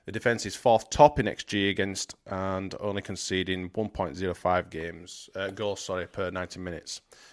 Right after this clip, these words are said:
And six clean sheets, tied second in the league. I mean, it's just so jarbled and garbled is this fucking thing. Simply means Meslier is underperforming significantly versus shots on target.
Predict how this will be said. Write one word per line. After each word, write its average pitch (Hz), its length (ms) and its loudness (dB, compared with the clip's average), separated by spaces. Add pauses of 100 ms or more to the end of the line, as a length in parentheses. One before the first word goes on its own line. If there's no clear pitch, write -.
(120)
And 92 100 -14
six - 200 -10
clean 107 260 -10
sheets, 92 400 -10 (160)
tied 95 240 -2
second 87 380 -10
in 87 80 -14
the 85 100 -12
league. 87 320 -12 (240)
I 110 80 -2
mean, 131 300 -4
it's 117 280 -4
just - 220 -6
so 135 600 2 (260)
jarbled 98 600 4
and 85 180 -10
garbled 90 400 2
is 82 100 -8
this 85 140 -10
fucking 76 340 -12
thing. 80 220 -10 (260)
Simply 165 320 4
means 147 160 6
Meslier 139 460 10
is 117 320 2
underperforming 101 720 0
significantly 95 800 -6
versus 92 420 -4
shots - 360 -2
on 80 100 -6
target. - 640 -6